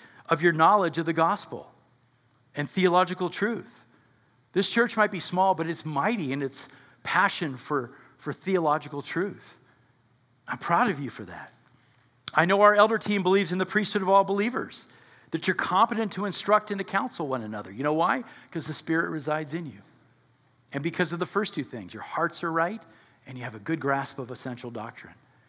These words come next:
You're competent to counsel. Friends, pastoring here at Oak Hill is far and away the best job in the world.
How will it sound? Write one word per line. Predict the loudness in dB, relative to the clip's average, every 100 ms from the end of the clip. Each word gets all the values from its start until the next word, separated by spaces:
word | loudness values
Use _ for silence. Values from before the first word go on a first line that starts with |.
| -8
You're | -6
competent | -6 -2 -2 -2 -6 -8
to | -12
counsel. | -10 -10 -10 -12 -20 _ _ _ _ _ _ _ _ _ _ _ _ _ _
Friends, | -4 -2 -2
pastoring | -4 2 2 0 -6 -2
here | 2 4
at |
Oak | 2 0
Hill | 0 0
is | 0
far | -4 -4 -2
and | -2
away | 0 0
the | -2
best | -8 -8 -6 -6 -8
job | -6 -2 -2 -4 -12 -20 _ _
in | -14 -12
the |
world. | -12 -12 -14 -20